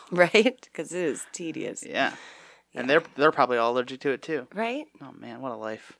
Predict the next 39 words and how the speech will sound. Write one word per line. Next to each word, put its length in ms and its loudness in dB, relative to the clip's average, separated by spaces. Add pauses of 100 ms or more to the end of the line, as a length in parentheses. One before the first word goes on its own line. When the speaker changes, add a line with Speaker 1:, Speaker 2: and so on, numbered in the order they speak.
(100)
Speaker 1:
What 180 -6
a 40 -2
life. 340 -6
Speaker 2:
<laughs> 300 -10
What 120 0
a 60 -20
terrible 380 0
life. 280 8 (100)
Speaker 1:
<laughs> 380 2
So 160 -6
Speaker 2:
So 0 -
Speaker 1:
that's 280 10
the 60 0
worst 220 2
thing 120 0
about 260 0
Oregon. 440 -4 (200)
Speaker 2:
<laughs> 320 -2
Yeah. 260 0 (560)
God 220 -6
bless 240 -10
Oregon. 180 -10 (560)
So 300 10
you 640 4
are 380 8
originally 600 0
from 520 0
Minnesota, 840 -4 (140)
Speaker 1:
Mm-hmm. 360 -4
Speaker 2:
um, 600 0
the, 280 -6
the, 220 -10 (200)
the, 540 0
the 260 -6
island 400 -2
state. 560 -10
<laughs> 40 -20 (340)
Speaker 1:
<laughs> 200 -14
The, 160 2